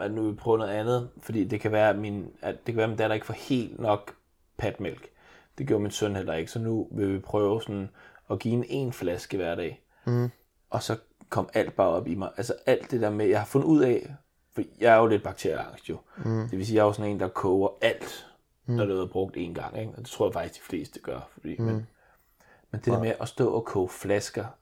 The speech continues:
Speaker 1: og sådan noget, og nu skulle jeg gøre det igen her for første gang, det er, det er så irriterende, og det er sådan, så nedtur,
Speaker 2: Mhm.
Speaker 1: synes jeg, at hver gang man skal... Og så skal man koge noget vand og putte det op i en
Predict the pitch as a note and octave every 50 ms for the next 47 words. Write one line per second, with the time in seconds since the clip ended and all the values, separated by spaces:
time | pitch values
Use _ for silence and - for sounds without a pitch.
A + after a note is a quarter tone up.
0 | _ _ - - - - - A2+ A#2 A#2 - - A#2+ A2+ - A2 G#2+ A2 A#2 A#2+
1 | A#2 - G#2 G#2+ A#2 A#2 G#2+ F#2+ G#2+ - - G#2+ G#2+ - - G#2+ F#2 - - -
2 | _ _ _ - - - _ _ _ - - A#2+ A#2+ - - A#2 A#2+ A#2+ B2+ C3+
3 | C3 - - _ _ _ _ _ _ _ _ _ _ _ _ _ _ - C3 B2
4 | B2+ C3 - - A#2 G#2 G2 - - C3 G#2 G2+ G#2+ A#2+ - _ - - A2 G#2+
5 | G#2+ G#2+ G#2+ - - A#2 G#2+ G#2 - - A#2 - A2+ A2+ A#2 A#2 A#2 A#2 A#2 B2
6 | F#2+ - G2+ - G2+ G2 - - - - G2 A2 A#2 A2 G#2+ A2 G2 G2+ A2+ A2
7 | A2 - A2 - - - - - - - - - A#2 A#2+ A#2 A#2 C3 B2+ A#2+ -
8 | - - C#3+ C#3+ C#3 B2+ B2 B2+ B2+ - - A#2+ A2+ - - C3 B2 - - -
9 | - A2+ B2+ C#3 - - A2+ A2+ A2+ A#2 B2 B2